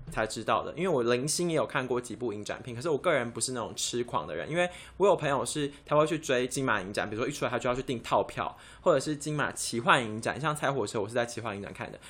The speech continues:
或者是像酷儿影展，就是比较特殊的性别议题的这种。那你个人的观察，你有认识这样的人吗？就是在追影展的，他们得到的心得什么，这真的值得追吗？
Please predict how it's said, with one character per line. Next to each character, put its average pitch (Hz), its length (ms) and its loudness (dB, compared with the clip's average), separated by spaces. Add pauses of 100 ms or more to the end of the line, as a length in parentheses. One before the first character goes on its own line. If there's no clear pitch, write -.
(180)
或 233 140 4
者 139 80 2
是 160 120 -6
像 151 240 2
酷 196 220 2
儿 120 180 8
影 104 200 -4
展， - 260 -2 (300)
就 143 100 0
是 143 60 2
比 123 60 -4
较 120 120 4
特 147 220 0
殊 135 100 -4
的 123 100 0
性 135 220 -2
别 107 140 -2
议 117 100 -6
题 - 140 -12
的 92 40 -8
这 104 80 -8
种。 90 200 -8 (320)
那 214 140 2
你 147 160 0
个 170 260 4
人 113 400 0
的 117 140 0
观 135 320 2
察， 95 340 -6
你 123 80 -4
有 135 80 2
认 139 160 4
识 135 120 -6
这 131 80 0
样 123 100 2
的 98 80 -2
人 90 160 -4
吗？ 90 140 -6
就 107 80 -12
是 131 100 -6
在 131 140 0
追 131 280 2
影 101 240 -6
展 80 200 -4
的， 101 40 -8
他 127 80 0
们 147 160 0
得 107 160 4
到 127 160 4
的 101 220 0
心 131 300 -4
得 101 160 -2
什 104 80 -10
么， 98 80 -8
这 190 120 2
真 220 240 -2
的 220 120 4
值 110 240 -4
得 101 220 0
追 101 280 -4
吗？ 98 240 -10